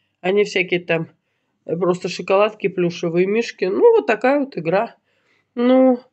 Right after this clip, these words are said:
у нас она просто с года маленькая есть. Сильно он не играл. В эту хоть чуть-чуть поиграл, она побольше. А может быть, у кого у детишек вообще таких не было.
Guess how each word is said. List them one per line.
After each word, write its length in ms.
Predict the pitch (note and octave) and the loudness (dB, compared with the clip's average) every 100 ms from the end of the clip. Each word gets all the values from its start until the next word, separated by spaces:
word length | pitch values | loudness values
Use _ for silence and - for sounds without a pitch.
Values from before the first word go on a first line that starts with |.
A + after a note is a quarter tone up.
| _ | _
у 80 | - | 0
нас 220 | B3+ D4+ | 2 2
она 200 | F4 E4+ | 0 0
просто 380 | C#4+ D4+ C4+ - | 0 0 -2 -2
с 80 | B3 | -4
года 340 | B3 E4+ C4 | 0 2 2
маленькая 680 | G#3+ G#3 F#3 F3+ F3 F3+ F3+ | 2 4 2 0 0 0 2
есть. 540 | F3+ F3 E3+ D3+ - - _ _ _ _ | 2 0 -4 -4 -14 -20 _ _ _ _
Сильно 420 | - - A3 G#3 F#3+ | -14 -2 0 2 2
он 180 | F#3+ | 0
не 140 | F#3+ F#3+ | 2 0
играл. 340 | F#3 F3+ F3 | 2 2 2
В 40 | G3 | 0
эту 200 | G#3+ G#3+ | 0 -2
хоть 220 | G3 F#3+ | -2 -2
чуть-чуть 280 | - G3 F3+ | -4 -6 -4
поиграл, 380 | F#3 F3+ F3 | -2 0 0
она 180 | F3 F3 | 2 0
побольше. 600 | E3+ F3+ F3 F3+ E3+ - | -2 -4 -2 -2 -4 -2
А 100 | A3 | 0
может 260 | D4 C4 G#3 | 2 0 -2
быть, 180 | G#3 G#3 | -4 -6
у 40 | |
кого 260 | G#3+ G#3 G#3 | -2 0 2
у 80 | G3+ | 0
детишек 520 | F#3+ F3+ G3 - F3+ | -4 -6 -6 -6 -4
вообще 340 | E3+ E3+ C#4 | -4 -4 -6
таких 440 | C4+ B3 - G3+ A#3 | -4 -6 -6 -10 -4
не 180 | G#3+ | -4
было. 320 | G3 G3+ G3 | -4 -4 -6